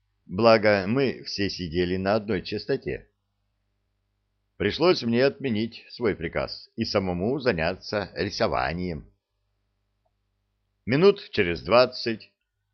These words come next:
когда все видимые позиции противника уже были зарисованы, и мы уже заскучали, на дороге показалась небольшая колонна.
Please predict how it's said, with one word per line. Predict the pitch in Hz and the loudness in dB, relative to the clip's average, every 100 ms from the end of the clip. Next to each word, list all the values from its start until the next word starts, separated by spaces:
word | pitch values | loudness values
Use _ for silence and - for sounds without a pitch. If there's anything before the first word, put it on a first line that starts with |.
| _ - | _ -2
когда | 98 101 107 | 0 4 2
все | 104 107 | 2 -2
видимые | 104 107 98 101 101 | -2 -2 -4 -4 -2
позиции | 90 95 90 92 - | 0 -2 -2 -8 -6
противника | 95 90 - 92 90 85 87 | -4 -2 -2 -4 -4 -2 0
уже | 92 90 | 0 0
были | 80 82 87 92 | 0 0 0 -2
зарисованы, | 85 104 101 107 107 107 110 117 _ _ _ _ _ _ _ - | -4 -4 -2 -2 -2 -2 -6 -8 _ _ _ _ _ _ _ -2
и | 127 | 2
мы | 180 | 4
уже | 135 82 80 | 2 0 -4
заскучали, | - 135 - - 64 - 98 120 131 160 - _ _ _ _ 80 | 0 -2 -2 -12 -14 -2 2 2 2 -6 -10 _ _ _ _ -4
на | 92 | 0
дороге | 107 160 160 156 | 2 2 0 -2
показалась | 101 87 82 92 143 131 - - | -4 -2 -2 0 0 0 -6 -10
небольшая | 78 80 - 117 | -4 -4 0 -2
колонна. | 120 117 90 64 58 110 | 0 -2 -2 -4 -10 -18